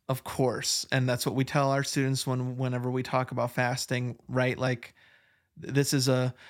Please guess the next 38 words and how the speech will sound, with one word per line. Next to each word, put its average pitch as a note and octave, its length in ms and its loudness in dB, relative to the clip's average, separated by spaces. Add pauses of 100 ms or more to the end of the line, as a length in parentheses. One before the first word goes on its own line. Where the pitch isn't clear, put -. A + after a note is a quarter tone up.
(180)
th-, C#3+ 180 0
y-, C#3 60 0
you D3 240 4
need F3+ 140 2
to D#3 60 0
be D3 100 6
concerned C#3 340 2
about A#2 160 2
your B2+ 80 -2
physical - 340 -2
health. - 320 -6 (440)
For, C3+ 400 2 (180)
for C3+ 180 2
me, F3 420 2
sounds C3 340 0
like C3 160 2
for C3+ 120 0
you C3+ 160 2
too, D3 380 2 (360)
a C3 100 2
one B2+ 200 4
day B2+ 140 2
a B2+ 80 2
week B2+ 160 0
fast C3+ 640 0 (1200)
is A#2 180 2 (580)
hugely F3+ 500 4
beneficial C3+ 640 2
in B2 60 0
a A#2+ 80 2
lot A2+ 160 2
of A2+ 100 -4
ways. G2+ 380 -4
And B2+ 100 -4
so B2+ 140 -2
we A#2+ 140 -4
do A#2 200 -4
that. D#2 280 -6